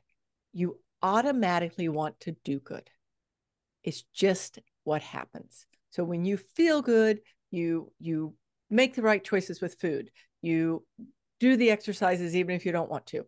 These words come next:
You, you know, you do the things. When you're not feeling good, and, you know, I have those days when you're just not feeling, like, great in your brain, what do you wanna do? <laughs> You wanna eat the croissant. <laughs> You wanna,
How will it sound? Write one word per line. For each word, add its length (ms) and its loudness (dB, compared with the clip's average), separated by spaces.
You, 340 -6
you 100 -2
know, 220 0
you 220 -4
do 220 6
the 140 6
things. 540 -6
When 520 4
you're 180 0
not 340 -2
feeling 300 -6
good, 240 -10
and, 380 -4
you 80 -4
know, 180 -6
I 140 0
have 180 2
those 180 2
days 380 -8
when 140 0
you're 120 2
just 200 2
not 280 -2
feeling, 320 0
like, 200 -6
great 280 0
in 80 -4
your 120 -2
brain, 400 -2
what 180 2
do 80 4
you 120 6
wanna 200 6
do? 200 0
<laughs> 880 2
You 160 0
wanna 220 4
eat 260 4
the 80 4
croissant. 540 0
<laughs> 40 -12
You 220 4
wanna, 320 4